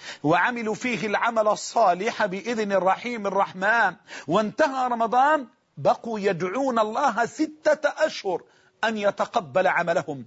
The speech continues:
إذن عامهم رمضان، أيامهم رمضان، لياليهم رمضان،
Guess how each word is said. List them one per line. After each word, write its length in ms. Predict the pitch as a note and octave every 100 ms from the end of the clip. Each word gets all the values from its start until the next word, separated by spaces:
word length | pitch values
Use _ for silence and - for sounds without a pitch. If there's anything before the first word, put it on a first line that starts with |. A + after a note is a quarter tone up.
| - - - G3+
إذن 460 | G3 G3+ G3+ F#3+ - D3
عامهم 640 | D#3 B3 D4+ A3 F#3 F#3+
رمضان، 680 | F3 E3+ D#3 F#3 G3 C3+ A2 _ - - -
أيامهم 720 | A3 F#3 B3 C#4 A3+ F#3 G3
رمضان، 600 | F#3 F3+ D#3+ G#3 G3 D3 - - -
لياليهم 800 | C3+ G#3+ D4 D#4 C4 A#3 A3+ G#3+
رمضان، 580 | G#3 G3+ B3+ C4+ A3+